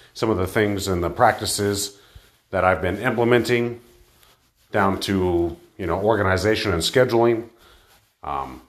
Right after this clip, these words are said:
daily practices of visualization, you know, awareness, exercise, uh, a, a habit of a diet, drinking enough water. All these things have, port-, you know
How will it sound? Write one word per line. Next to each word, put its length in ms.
daily 340
practices 680
of 400
visualization, 1160
you 120
know, 220
awareness, 760
exercise, 1000
uh, 380
a, 140
a 20
habit 440
of 260
a 120
diet, 540
drinking 400
enough 280
water. 580
All 160
these 260
things 340
have, 360
port-, 320
you 80
know 340